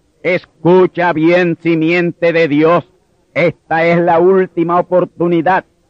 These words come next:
A alguna simiente predestinada que queda por ahí y está regodeándose y sin identificarse con la palabra. Es tu última oportunidad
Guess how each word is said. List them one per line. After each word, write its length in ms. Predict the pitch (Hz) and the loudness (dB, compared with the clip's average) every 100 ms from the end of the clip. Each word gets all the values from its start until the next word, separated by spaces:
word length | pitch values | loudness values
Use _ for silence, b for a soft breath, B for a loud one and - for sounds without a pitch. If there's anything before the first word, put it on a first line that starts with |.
| _ _ | _ _
A 220 | 175 185 | -2 0
alguna 600 | 185 170 123 185 202 196 | 2 0 0 2 2 0
simiente 640 | 160 190 180 190 208 202 196 | -2 -2 -2 -2 -2 -2 -4
predestinada 1120 | 190 180 170 175 _ - 170 165 180 190 - _ _ _ _ _ _ | -2 -2 0 -2 _ -6 -4 -2 -2 -2 -4 _ _ _ _ _ _
que 260 | 185 180 170 _ - | -2 -2 -4 _ -6
queda 540 | 180 202 202 196 180 - | -2 0 2 0 -2 -6
por 200 | - 185 | -2 2
ahí 360 | 180 160 185 180 _ _ _ _ | 2 2 2 0 _ _ _ _
y 180 | - 185 | -6 -2
está 360 | 165 - - 190 | -2 -2 -6 -4
regodeándose 1400 | 165 180 180 160 175 160 165 170 202 175 156 151 143 - _ _ _ | -2 -2 -2 0 0 0 0 0 0 -2 -2 -2 -4 -8 _ _ _
y 260 | - 190 190 - | -4 -2 -4 -6
sin 340 | 185 180 185 - | 0 0 0 -4
identificarse 1400 | 185 190 185 175 175 - 170 175 170 160 175 156 175 156 - _ _ | -4 -2 0 0 -2 -4 -2 -2 -4 -2 -2 -2 -2 -2 -4 _ _
con 400 | 160 180 175 165 | -2 0 0 0
la 160 | 160 165 | -2 -2
palabra. 720 | 160 175 147 151 151 147 - _ _ _ _ _ _ _ - | -2 0 0 0 0 -2 -4 _ _ _ _ _ _ _ -4
Es 200 | 180 175 _ | -4 -4 _
tu 180 | 175 180 | -2 0
última 680 | 190 226 208 - 190 180 180 | 0 0 0 -2 -2 0 0
oportunidad 880 | 175 175 165 - 170 175 160 170 | 0 0 -2 -4 -4 -2 0 0